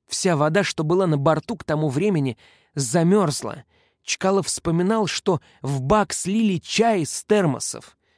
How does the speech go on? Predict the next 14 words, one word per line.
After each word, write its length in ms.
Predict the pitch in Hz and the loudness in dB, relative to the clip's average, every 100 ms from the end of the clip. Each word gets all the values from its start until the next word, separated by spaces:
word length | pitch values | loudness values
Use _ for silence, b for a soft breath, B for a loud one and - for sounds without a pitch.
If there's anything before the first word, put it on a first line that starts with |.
| - | -2
Он 260 | 185 170 - | 0 0 -2
единственный 880 | 156 147 185 156 233 156 143 147 143 | -4 0 2 4 4 2 0 0 2
не 140 | 143 | 2
замёрз, 580 | 143 175 185 220 165 - | 2 2 2 2 0 -4
так 220 | - 156 | -8 -10
как 240 | - 160 - b b b b - | -8 -10 -10 b b b b 2
термосы, 500 | 226 220 180 - 135 | 2 4 0 -2 -6
как 200 | 131 143 | -6 -4
вы 100 | 151 | -4
помните, 540 | - 202 143 131 - | 2 4 4 -2 -4
были 200 | 139 170 | -2 -2
ещё 260 | 165 - 185 | -2 -4 -4
и 60 | |
крепко 500 | - 185 214 - 190 | -2 0 0 -4 -10